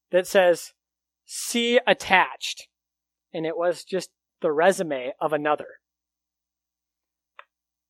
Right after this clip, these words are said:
And so he says, "All right." So he pulls out that other document, slides it over, and he's reading it, the one line, and then he starts reading the resume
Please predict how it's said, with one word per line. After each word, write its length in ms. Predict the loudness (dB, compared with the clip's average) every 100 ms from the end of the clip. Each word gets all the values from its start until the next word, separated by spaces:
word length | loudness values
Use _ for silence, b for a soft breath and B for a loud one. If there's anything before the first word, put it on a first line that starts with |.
| _
And 300 | 0 0 -2 -8
so 540 | -8 -2 0 0 -2 _
he 160 | -14
says, 340 | -10 -8 -8 -10
"All 140 | -8
right." 180 | -6 -8
So 120 | -10
he 40 | -6
pulls 220 | -6 -4
out 140 | -4
that 120 | -4
other 200 | -2 -2
document, 560 | 0 0 -2 -4 -8 -8 b b
slides 460 | -10 2 4 4 2
it 100 | 4
over, 440 | 4 4 0 0 b b b _ -2
and 340 | 0 2 -2 -6
he's 260 | -4 -2
reading 300 | -2 -2 0
it, 180 | 0 -2 _ _ _
the 80 | -12
one 200 | -8 -4
line, 380 | -2 -2 -2 -6 _ -12
and 140 | -6
then 80 | -6
he 80 | -6
starts 300 | -8 -8 -8
reading 240 | -8 -6
the 100 | -4
resume 560 | -4 -4 -6 -12 -16